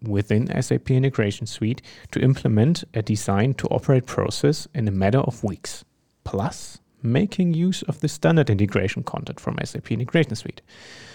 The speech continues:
This minimizes upfront investment and eliminating hardware installation costs. Through that, Eneco now has the flexibility to integrate between S A P and third-party systems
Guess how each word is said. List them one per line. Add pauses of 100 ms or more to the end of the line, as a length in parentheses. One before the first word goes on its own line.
(300)
This
minimizes
upfront
investment (120)
and
eliminating
hardware
installation
costs. (640)
Through
that, (220)
Eneco
now
has
the
flexibility
to
integrate
between
S
A
P (140)
and
third-party
systems